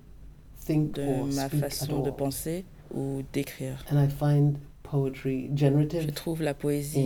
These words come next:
Speaker 1: in its
Speaker 2: productive
Speaker 1: ability to
Speaker 2: avec
Speaker 1: mean
Speaker 2: cette
Speaker 1: doubly
Speaker 2: capacité de
Speaker 1: or triply
Speaker 2: contenir, euh,
Speaker 1: or
Speaker 2: deux,
Speaker 1: quadruply,
Speaker 2: trois,
Speaker 1: right? It
Speaker 2: quatre
Speaker 1: means on so many
Speaker 2: significations,
Speaker 1: kinds
Speaker 2: de
Speaker 1: of
Speaker 2: si nombreux
Speaker 1: levels
Speaker 2: niveaux de
Speaker 1: and creates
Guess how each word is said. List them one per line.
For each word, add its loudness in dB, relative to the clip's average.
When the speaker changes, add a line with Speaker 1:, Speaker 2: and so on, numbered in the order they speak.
Speaker 1:
in -4
its -8
Speaker 2:
productive 0
Speaker 1:
ability 2
to 2
Speaker 2:
avec -2
Speaker 1:
mean 4
Speaker 2:
cette 8
Speaker 1:
doubly 0
Speaker 2:
capacité -2
de -2
Speaker 1:
or -4
triply -2
Speaker 2:
contenir, 0
euh, -6
Speaker 1:
or -10
Speaker 2:
deux, 2
Speaker 1:
quadruply, 0
Speaker 2:
trois, -4
Speaker 1:
right? -2
It -12
Speaker 2:
quatre -4
Speaker 1:
means 2
on 0
so -6
many -2
Speaker 2:
significations, -2
Speaker 1:
kinds -4
Speaker 2:
de -4
Speaker 1:
of -4
Speaker 2:
si -2
nombreux 2
Speaker 1:
levels 2
Speaker 2:
niveaux -2
de 0
Speaker 1:
and -4
creates -6